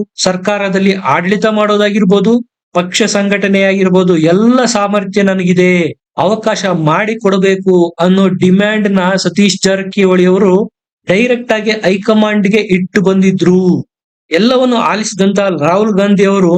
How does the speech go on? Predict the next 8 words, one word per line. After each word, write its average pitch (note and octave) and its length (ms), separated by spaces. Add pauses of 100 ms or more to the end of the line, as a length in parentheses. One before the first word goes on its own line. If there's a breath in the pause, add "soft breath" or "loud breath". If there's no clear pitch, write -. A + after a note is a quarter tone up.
(120)
"ಮುಂದೆ A#3 380
ನೋಡೋಣ, F#3+ 540 (540)
ನನ್ನ G#3 260 (140)
ಕನ್ಸಿಡರೇಷನ್ G#3 760
ಅಲ್ಲಿ G3+ 180
ಇರುತ್ತೆ" G#3 560 (580)
ಅನ್ನುವ G#3 340
ಭರವಸೆಯನ್ನು G#3 840